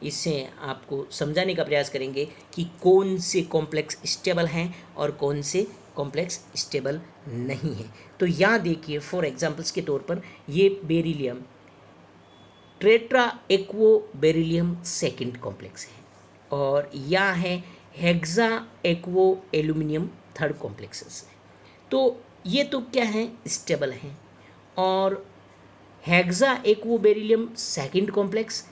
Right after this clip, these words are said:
and हेक्सा एमीन एल्यूमिनियम थर्ड कॉम्प्लेक्स are not,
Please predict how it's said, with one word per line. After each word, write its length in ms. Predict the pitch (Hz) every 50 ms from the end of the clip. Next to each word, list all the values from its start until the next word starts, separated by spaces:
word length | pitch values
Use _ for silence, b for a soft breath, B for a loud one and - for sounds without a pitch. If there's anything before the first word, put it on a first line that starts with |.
| - - - - -
and 420 | 175 175 180 185 185 190 185 180 180 175 180 180 - - - - - -
हेक्सा 540 | 165 160 165 156 160 175 233 233 226 233 - - -
एमीन 640 | 196 202 214 226 254 254 202 147 135 151 180 233 - - - -
एल्यूमिनियम 460 | 185 185 196 214 208 214 202 208 208
थर्ड 240 | 202 - 190 190 175
कॉम्प्लेक्स 460 | 175 180 165 156 160 151 - - - -
are 200 | 131 120 117 123
not, 140 | 131 135